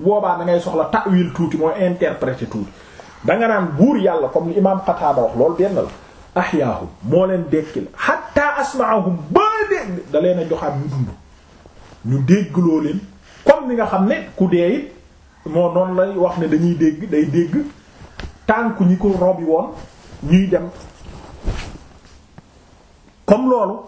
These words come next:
day dégg tànk ñooñu, lo-, mooy buur Yàlla moo, moo koy dekkilaatal jamono jooju. Comme loolu, mooy ne da ngay soxla lool.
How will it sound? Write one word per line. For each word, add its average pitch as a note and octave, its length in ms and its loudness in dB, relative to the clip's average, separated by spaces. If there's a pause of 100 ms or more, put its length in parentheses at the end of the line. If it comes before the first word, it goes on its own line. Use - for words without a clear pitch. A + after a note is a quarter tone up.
(160)
day E3+ 300 2
dégg F#3+ 360 0
tànk B3 300 0
ñooñu, G#3+ 360 2 (360)
lo-, F3 160 0
mooy F#3+ 200 2
buur E3+ 240 0
Yàlla F3 340 -2
moo, D#3 180 -4 (180)
moo D3+ 200 -2
koy C#3+ 160 -4
dekkilaatal B2+ 760 -6
jamono G2+ 280 -4
jooju. F2 240 -6 (180)
Comme C#3 220 0
loolu, A2+ 220 2 (800)
mooy C3+ 260 2
ne F#3+ 120 2
da D3+ 120 2
ngay F3 180 2
soxla F3 320 0
lool. G2+ 220 0